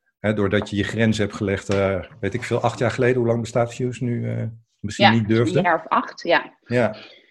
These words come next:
Speaker 2: Waar ik me intussen heel comfortabel in voel, ehm, dat zijn, eh, wat we met Fuse veel doen, is ook wel dat we, eh, stukken openbreken, waardoor we op een gegeven moment, eh, in een groepsimprovisatie terechtkomen, waarin we echt, eh, eh,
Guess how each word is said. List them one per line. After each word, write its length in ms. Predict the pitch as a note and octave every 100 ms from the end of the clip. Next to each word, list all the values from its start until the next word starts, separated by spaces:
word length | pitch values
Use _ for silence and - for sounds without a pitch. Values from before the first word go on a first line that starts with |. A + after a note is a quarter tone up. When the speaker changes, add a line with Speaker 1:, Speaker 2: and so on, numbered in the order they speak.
| _ _ -
Speaker 2:
Waar 120 | G3
ik 40 | G#3+
me 60 |
intussen 340 | A3 G#3+ A3+ G3
heel 260 | G3 D4
comfortabel 680 | - G3 E3+ E3+ E3+ E3 D#3+
in 140 | D#3 C#3
voel, 380 | - D#3 D3+
ehm, 720 | - D#3 C#3 C3 B2+ C3 C3 G2+
dat 180 | D3
zijn, 360 | - D3+ C#3+ C3+
eh, 320 | C#3 C3+ B2
wat 120 | B2 D3+
we 60 |
met 240 | D3+ C#3+ -
Fuse 280 | F3 E3+
veel 200 | - G#3
doen, 180 | F3+ F#3+ E3
is 160 | - C#3
ook 180 | D#3
wel 160 | D#3 C#3+
dat 160 | C#3+ -
we, 320 | C#3 C#3 -
eh, 280 | - C3+ C3
stukken 380 | B2 - E3 -
openbreken, 800 | - F3 E3 C3+ D#3 D3 C#3 C#3+
waardoor 220 | C#3 C#3+
we 60 | C#3
op 100 | C3+
een 80 | - D3
gegeven 260 | C#3+ -
moment, 400 | D3 C3 C3 -
eh, 320 | C#3 C3 B2+ C3 B2+ B2+ - - _
in 200 | - F3+
een 120 | E3+ -
groepsimprovisatie 1120 | - A3+ - - B3 B3+ A#3+ A3+ A3+ - G3+
terechtkomen, 800 | G#3 F#3+ - - F3 G3+ B3 A3
waarin 240 | D3+ D3
we 80 | C#3
echt, 360 | C#3+ - -
eh, 420 | D3 C3+ C3 C3+ C#3+ - _ _ _ _ _
eh, 360 | - C3+ B2+